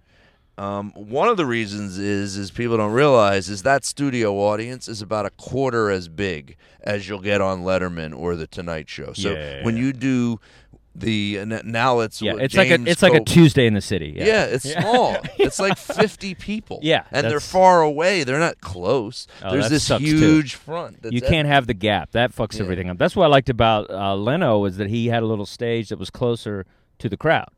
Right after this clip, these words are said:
Speaker 1: Yes.
Speaker 2: Like, he had
Speaker 1: Same
Speaker 2: a
Speaker 1: what
Speaker 2: little, little
Speaker 1: Letterman
Speaker 2: dip.
Speaker 1: felt, feels like
Speaker 2: Yeah.
Speaker 1: you're doing a theater.
Speaker 2: Yeah.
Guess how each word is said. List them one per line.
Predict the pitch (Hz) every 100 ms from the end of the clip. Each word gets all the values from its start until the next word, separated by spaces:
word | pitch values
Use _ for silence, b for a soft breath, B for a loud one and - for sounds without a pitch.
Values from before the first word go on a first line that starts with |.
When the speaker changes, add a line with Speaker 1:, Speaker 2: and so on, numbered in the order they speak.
| _
Speaker 1:
Yes. | 95 101 - -
Speaker 2:
Like, | -
he | 107
had |
Speaker 1:
Same | 101
Speaker 2:
a | 101
Speaker 1:
what | - -
Speaker 2:
little, | 120
little | 139 160
Speaker 1:
Letterman | 123 95
Speaker 2:
dip. |
Speaker 1:
felt, | - 120 113 -
feels | - 123 110
like | 101
Speaker 2:
Yeah. |
Speaker 1:
you're | 113
doing | 107 113 107
a | 101
theater. | - 110 90 -
Speaker 2:
Yeah. | -